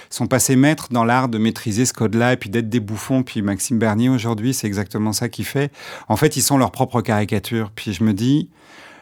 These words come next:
là, la caricature, normalement, c'est une arme contre les gens qui sont puissants. Mais si eux se mettent à s'en servir, il faut changer d'arme. <laughs> En fait, euh, donc, il y a, j'ai, j'ai, j'ai cette tension-là. Euh,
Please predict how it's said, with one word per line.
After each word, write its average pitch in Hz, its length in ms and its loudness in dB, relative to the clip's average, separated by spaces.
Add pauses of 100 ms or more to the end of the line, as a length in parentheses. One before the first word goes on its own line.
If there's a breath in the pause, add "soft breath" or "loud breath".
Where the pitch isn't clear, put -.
(420 loud breath)
là, 139 360 6
la 127 140 4
caricature, 120 500 0
normalement, 120 360 4
c'est 123 180 0
une 107 120 4
arme 123 280 4
contre 143 500 2
les 113 120 0
gens 120 240 0
qui 120 160 -6
sont 110 420 -2
puissants. 127 560 -2 (420 loud breath)
Mais 113 80 0
si 139 280 2
eux 160 140 8
se 165 140 0
mettent 135 160 2
à 120 60 2
s'en 120 140 0
servir, 127 460 2
il 127 60 2
faut - 120 -6
changer 110 300 0
d'arme. 98 400 2
<laughs> - 80 -6
En 127 80 4
fait, 120 300 -2
euh, 107 240 4
donc, 101 220 -2
il - 40 -2
y - 20 0
a, 98 140 -4 (100)
j'ai, 104 520 -10
j'ai, 110 480 -10
j'ai - 160 -4
cette 101 220 0
tension-là. 98 540 -2
Euh, 101 140 -12